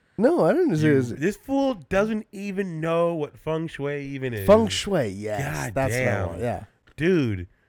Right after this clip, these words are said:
Speaker 2: who are you right now?
Speaker 1: What about feng shui?
Speaker 2: Nah, that's not for me.
Speaker 1: All right.
Speaker 2: What about you? All, all of those things.
Speaker 1: No, I, I was into, uh, I got into a conversation, like, when I had that sciatica thing, you know?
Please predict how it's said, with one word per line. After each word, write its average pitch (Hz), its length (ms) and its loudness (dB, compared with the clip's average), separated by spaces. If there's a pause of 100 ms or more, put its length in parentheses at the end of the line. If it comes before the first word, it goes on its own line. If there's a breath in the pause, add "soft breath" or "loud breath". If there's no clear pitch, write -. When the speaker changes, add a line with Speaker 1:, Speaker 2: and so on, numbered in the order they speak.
(360)
Speaker 2:
who - 200 -4
are 135 180 0
you 117 180 -4
right 101 160 -4
now? 101 100 -4
Speaker 1:
What 131 60 0
about 143 160 4
feng 139 120 0
shui? 120 280 -2 (540)
Speaker 2:
Nah, 104 240 -6
that's 95 160 -10
not 90 100 -10
for 90 80 -18
me. 82 160 -16 (320)
Speaker 1:
All 90 80 -10
right. 80 100 -12 (1200)
Speaker 2:
What 120 80 -8
about 131 160 2
you? 110 200 -2 (220)
All, 120 200 4
all 123 240 2
of 110 100 -6
those 101 260 -2
things. - 380 -14 (120)
Speaker 1:
No, 135 360 4
I, 131 360 4
I 131 120 4
was 139 180 4
into, 117 560 2 (1000)
uh, 117 280 2 (220)
I 139 100 2
got 151 140 6
into 131 200 4
a 120 80 4
conversation, 113 840 -2 (200)
like, 120 180 2
when 127 100 4
I 127 40 6
had 120 120 4
that 113 160 2
sciatica 120 560 0
thing, 131 300 -2
you 131 60 -2
know? 135 180 -2